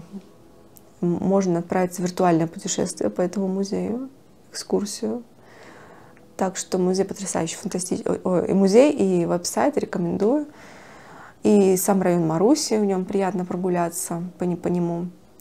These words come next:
А, в музее два этажа. Не могу сказать, что он очень маленький, небольшой, но очень, очень такой, а, уютный. И там свободного прямо м,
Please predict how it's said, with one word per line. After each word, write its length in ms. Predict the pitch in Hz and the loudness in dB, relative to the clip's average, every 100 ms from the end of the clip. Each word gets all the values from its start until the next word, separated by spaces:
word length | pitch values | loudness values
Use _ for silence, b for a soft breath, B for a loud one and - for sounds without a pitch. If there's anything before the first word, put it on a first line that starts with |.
| - - | -14 -8
А, 500 | 180 175 165 165 165 | -4 -4 -2 -2 -2
в 120 | 180 | -2
музее 460 | 180 190 202 214 185 | 0 0 4 4 4
два 220 | 190 170 | 0 -2
этажа. 520 | - 160 185 - 269 320 - B B B B B B B - | -2 -6 -4 -2 -4 -6 -18 B B B B B B B -4
Не 60 | 190 | -2
могу 180 | 185 | -2
сказать, 200 | 185 185 | 0 -2
что 160 | 180 170 | -2 -2
он 60 | 165 | -2
очень 260 | - 160 | -2 -2
маленький, 420 | 165 311 311 - | 0 2 0 0
небольшой, 460 | 190 170 160 175 330 | 0 2 0 0 0
но 100 | 196 | 2
очень, 380 | 240 - - - - - - - | 0 -2 -4 -6 -14 -20 -12 -6
очень 340 | 208 - 196 | -4 -4 -6
такой, 480 | 180 - 185 175 175 - 202 262 | -6 -6 -4 -4 -6 -10 -16 -6
а, 460 | 175 170 160 165 - | -4 -2 -2 -4 -2
уютный. 960 | 175 175 233 285 240 214 185 175 170 165 B B B B - 185 | -2 2 2 2 2 4 4 2 -2 -6 B B B B -8 -2
И 480 | 175 185 202 196 190 | 0 2 2 0 0
там 280 | 165 170 | 0 0
свободного 540 | 175 175 170 185 185 185 | -2 -4 0 0 0 0
прямо 240 | - 175 | -2 0
м, 200 | 175 170 | 0 -2